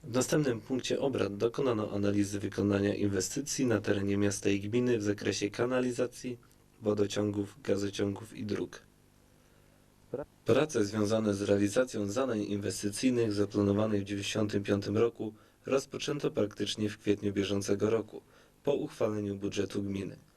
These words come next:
Cykl inwestycyjny uwarunkowany był warunkami pogodowymi, dość sprzyjającymi w tym roku. Wynika stąd fakt niewielkiego wydatkowania środków finansowych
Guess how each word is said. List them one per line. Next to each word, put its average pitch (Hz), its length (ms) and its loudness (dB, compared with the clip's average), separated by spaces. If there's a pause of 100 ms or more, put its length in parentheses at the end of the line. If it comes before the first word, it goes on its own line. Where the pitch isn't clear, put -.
(680)
Cykl 160 320 0
inwestycyjny 120 880 0
uwarunkowany 110 760 0
był 101 200 -2
warunkami 113 600 -2
pogodowymi, 110 760 -2 (240)
dość 156 280 0
sprzyjającymi 156 760 2
w 104 80 -10
tym 101 160 -4
roku. 98 320 -2 (580)
Wynika 131 440 0
stąd 101 260 -6
fakt - 360 -4
niewielkiego 135 600 -2
wydatkowania 104 680 0
środków 110 420 -2
finansowych 110 720 -2